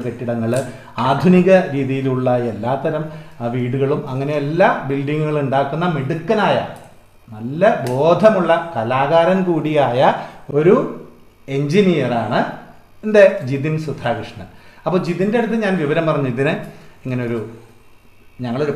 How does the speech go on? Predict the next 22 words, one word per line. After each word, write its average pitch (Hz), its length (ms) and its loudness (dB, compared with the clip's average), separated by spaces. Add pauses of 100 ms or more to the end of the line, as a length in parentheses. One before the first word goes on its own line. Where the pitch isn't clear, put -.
പടം 135 280 -2
വരച്ച് 143 200 0
വെച്ചിട്ടുണ്ട്." 113 360 -8 (560)
"കാരണം 139 200 -6
ചേട്ടാ, 175 200 2
അപ്പോൾ 214 160 2
അത് 202 140 2
എവിടെയാണ് 180 380 2
നമ്മൾ 214 240 -2
പണിയണ്ടേ?" 175 340 0 (680)
"നമുക്ക് 98 320 -12
പണിയല്ലോ, 175 440 4 (800)
ഈ - 20 0 (100)
പടത്തിനൊരു 156 520 0
കണക്കൊക്കെ 131 460 -6
ഉണ്ടാക്കിക്കോളൂ." 101 480 -10 (320)
അങ്ങനെ 190 220 0 (100)
ജിതിൻ 175 320 2
കൊണ്ടുപോയി 135 460 0 (260)
ഇത്ര 131 140 -6 (100)
പോലെ. 120 200 2 (380)
അപ്പോൾ 196 160 -4